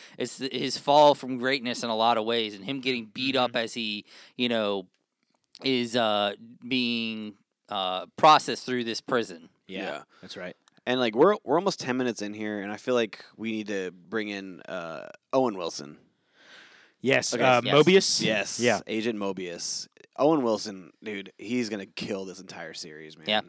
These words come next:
Speaker 3: It's gonna be incredible, I think.
Speaker 1: Yeah, uh, yeah, 'cause he's gonna be, he's just gonna be such an interesting character, and he brings natural, you know, he is Owen Wilson, so he brings a little bit of natural gravitas, and he's able to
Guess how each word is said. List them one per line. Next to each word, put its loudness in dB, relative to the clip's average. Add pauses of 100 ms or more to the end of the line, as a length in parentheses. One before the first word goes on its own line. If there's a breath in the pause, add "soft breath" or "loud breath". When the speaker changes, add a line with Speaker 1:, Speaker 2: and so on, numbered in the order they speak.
(140)
Speaker 3:
It's -10
gonna -4
be -10
incredible, -12
I -10
think. -20 (840 soft breath)
Speaker 1:
Yeah, 0
uh, 6
yeah, 6
'cause -4
he's -2
gonna 0
be, 2
he's -6
just -2
gonna -8
be 0
such 0
an -4
interesting -2
character, 4
and -2
he -2
brings -2 (100)
natural, 4 (580 loud breath)
you 0
know, 4
he 4
is 8
Owen 6
Wilson, -4
so -6
he -2
brings -4
a -4
little 2
bit 0
of -2
natural 0
gravitas, 0
and -6
he's -6
able 2
to -2